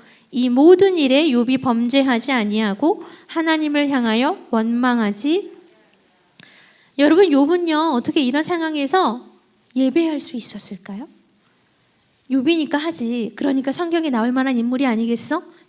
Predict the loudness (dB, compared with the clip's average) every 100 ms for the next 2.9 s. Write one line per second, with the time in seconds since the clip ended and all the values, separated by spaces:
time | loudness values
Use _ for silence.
0 | -6 -2 0 -2 -2 -4 -6 -6 -6 -4
1 | -6 -6 -6 -8 -12 -20 _ -6 -2 0
2 | 2 2 0 0 -2 -2 -2 -2 -4